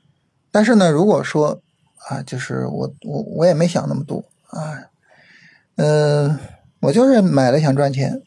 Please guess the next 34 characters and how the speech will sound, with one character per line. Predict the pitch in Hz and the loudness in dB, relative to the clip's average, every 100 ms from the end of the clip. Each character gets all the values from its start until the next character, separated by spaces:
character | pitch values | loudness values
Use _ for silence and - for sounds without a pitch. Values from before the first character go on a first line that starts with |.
| - | -2
然 | 139 | -2
后 | 143 | 0
跌 | 196 214 | 2 4
了 | 196 | 4
呢， | 147 | 4
我 | 120 | 2
就 | 139 | 0
受 | 135 180 | -2 0
不 | 165 | 0
了。 | - - - _ _ _ _ _ _ _ | -4 -10 -20 _ _ _ _ _ _ _
那 | - 151 | -4 -2
这 | 151 220 | 2 4
个 | 160 | 4
时 | 139 | 2
候 | 143 143 135 | 0 0 -2
就 | - 139 | -4 -2
别 | 143 170 | 2 2
说 | 190 | 2
今 | 180 247 | 4 6
天 | 226 | 6
的 | 196 | 6
亏 | - 147 | 2 -2
损， | 135 123 - _ _ _ - | -2 -6 -10 _ _ _ -12
呃， | - | -10
其 | - | 0
实 | 180 | 2
我 | 180 139 | 4 2
们 | 135 165 | 2 4
任 | 233 175 | 4 4
何 | 131 135 | 2 0
一 | 135 | 0
笔 | 131 123 | -2 -6
亏 | - | -4
损 | 143 151 | -4 -6